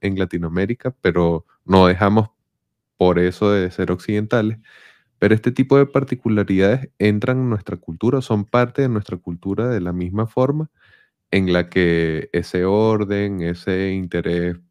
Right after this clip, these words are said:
hasta por la ley o el desdén por el Estado, que sería como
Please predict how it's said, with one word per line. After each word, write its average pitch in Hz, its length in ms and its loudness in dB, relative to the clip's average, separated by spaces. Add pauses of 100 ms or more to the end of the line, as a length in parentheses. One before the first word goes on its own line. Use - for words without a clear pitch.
hasta 82 520 -6 (340)
por 87 180 2
la 85 140 0
ley 107 540 2
o 90 180 2
el 87 140 -2
desdén 87 360 -4
por 98 160 -2
el 95 160 0
Estado, 104 500 0
que 90 100 -6
sería 85 340 -6
como 95 480 -4